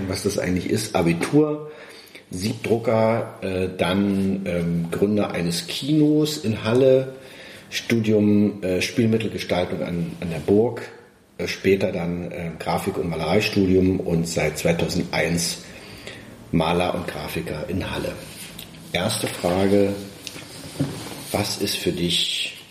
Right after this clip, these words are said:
die Inspiration gewesen, Kunst zu machen?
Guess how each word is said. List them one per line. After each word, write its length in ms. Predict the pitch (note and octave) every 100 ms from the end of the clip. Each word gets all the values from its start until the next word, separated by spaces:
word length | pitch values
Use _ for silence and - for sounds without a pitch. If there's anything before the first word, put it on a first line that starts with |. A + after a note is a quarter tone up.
| - - - - - - - - -
die 60 | -
Inspiration 1000 | E2+ - E2+ E2 - F2+ F2 F2+ E2+ E2+ -
gewesen, 460 | F2 D2+ D#2 E2
Kunst 340 | - D2+ - -
zu 140 | -
machen? 260 | - -